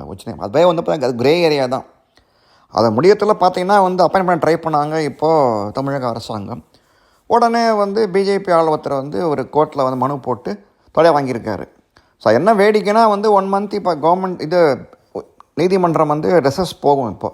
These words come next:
கோடை கால விடுமுறைன்னு போவாங்க. அது மொ-, சொ-, அது முதல்ல சொல்லிட்டாங்க. இதில் என்னன்னா வந்து இவங்க டி எம் கேவோட ஆளுங்களாம், வக்கீல்லாம் வந்து பார்த்தீங்கன்னா அவசரம் பண்ணக்கூடாது அப்படி இப்படின்னு பேசியிருக்காங்க. இதில் என்னென்னா அவங்களுக்கு வந்து எல்லாம் பொறுத்து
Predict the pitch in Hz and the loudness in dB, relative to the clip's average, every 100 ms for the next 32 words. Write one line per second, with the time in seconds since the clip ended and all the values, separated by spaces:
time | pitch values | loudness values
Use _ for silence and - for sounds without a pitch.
0 | - 78 - - - 156 160 143 131 127 | -8 -8 -8 -6 0 2 4 2 2 0
1 | 123 131 120 127 131 104 98 - _ _ | -2 -4 -2 0 0 -2 -8 -16 _ _
2 | _ _ - 185 185 165 160 160 - 160 | _ _ -4 0 2 2 0 0 0 2
3 | 185 190 175 175 165 139 135 113 127 220 | 0 0 0 2 0 2 0 0 -2 0
4 | 226 226 226 208 202 226 208 175 180 170 | 0 2 2 0 -2 -2 -2 -2 0 2
5 | 139 117 107 95 107 170 220 214 214 202 | 2 0 -6 -12 -4 -2 -2 -2 2 2
6 | 190 180 175 165 160 175 175 185 160 - | 4 4 4 4 2 2 0 0 0 -2
7 | 185 190 202 196 185 180 175 180 170 185 | -4 -2 0 0 -2 -2 -2 -2 -8 -8
8 | 180 _ _ - 160 160 175 165 170 175 | -10 _ _ -4 -2 0 0 2 4 4
9 | 170 160 156 170 196 190 180 190 160 143 | 4 2 0 -4 -4 -4 -4 -4 -4 -4
10 | 110 120 - _ _ _ - 147 160 240 | -6 -10 -12 _ _ _ -4 0 2 4
11 | 254 208 202 202 196 226 196 202 240 | 4 4 2 0 0 2 0 2 0